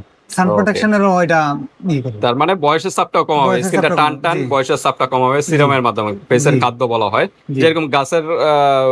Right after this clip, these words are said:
Speaker 2: প্রাণ হলো সার,
Speaker 1: হুম।
Speaker 2: সার দিতে হয় যেরকম, এরকমই আর কি ফেসে কিন্তু সিরাম দিতে হয়।
Speaker 1: জি ভাই।
Speaker 2: তো এটা কিন্তু অ্যালোভেরা এবং, আহ, টারমারিক, মানে
Speaker 1: জি, আরো,
Speaker 2: হলুদ,
Speaker 1: আরো
Speaker 2: কাঁচা
Speaker 1: অনেক
Speaker 2: হলুদ
Speaker 1: কিছু
Speaker 2: থেকে
Speaker 1: আছে।
Speaker 2: তৈরি।
Speaker 1: জি।
Speaker 2: আরো আছে আইটেম, মেইন উপাদান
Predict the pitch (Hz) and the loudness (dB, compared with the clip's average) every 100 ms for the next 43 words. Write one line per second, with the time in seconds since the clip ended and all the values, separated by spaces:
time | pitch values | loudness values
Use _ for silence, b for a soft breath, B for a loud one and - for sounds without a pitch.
0 | 131 - - 151 151 147 170 233 - 151 | 0 -4 0 0 0 -2 -2 -2 0 0
1 | 107 - _ - 147 127 147 139 143 151 | 0 -6 _ -6 -4 0 0 -2 -6 -2
2 | 147 147 156 151 190 180 143 143 139 117 | 0 2 0 0 0 2 2 2 2 0
3 | 113 123 117 131 127 147 165 165 127 113 | 0 -2 2 2 0 -2 0 0 0 -2
4 | 104 95 90 143 143 139 120 110 147 147 | -2 -2 -2 -2 0 0 0 2 2 4
5 | 147 160 175 - 156 165 160 165 196 - | 2 0 0 2 2 2 2 2 2 -2
6 | 135 131 143 147 147 139 127 123 131 131 | -4 0 0 0 0 2 2 2 0 0
7 | 135 117 - _ - 117 123 175 - 185 | 0 -2 -6 _ -4 2 4 4 2 2
8 | 233 254 226 214 226 214 - 165 165 175 | 2 2 -2 -4 -2 0 2 2 2 0
9 | 175 160 143 120 98 107 - 170 214 180 | 0 0 2 0 0 -4 -2 2 2 2
10 | 180 160 151 214 285 180 165 160 147 151 | 0 0 0 -2 -4 -2 0 0 0 0